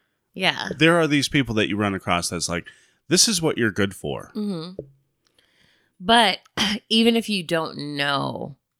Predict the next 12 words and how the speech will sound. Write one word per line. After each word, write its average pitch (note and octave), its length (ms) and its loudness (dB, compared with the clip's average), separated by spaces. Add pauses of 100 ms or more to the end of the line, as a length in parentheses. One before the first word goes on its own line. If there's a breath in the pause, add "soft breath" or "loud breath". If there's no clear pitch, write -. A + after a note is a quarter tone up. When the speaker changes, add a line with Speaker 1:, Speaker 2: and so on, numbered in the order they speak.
Speaker 1:
what D3 220 -2
that C#3 160 -2
is, C#3+ 220 0
is C#3+ 100 -6
the C#3 140 0
other C3+ 140 0
caveat, C3+ 680 -2
okay? C3+ 480 2
Speaker 2:
Mm-hmm. D3+ 80 -6
Speaker 1:
So D3+ 680 0 (520 soft breath)
let's A#3 280 2
say F#3+ 580 6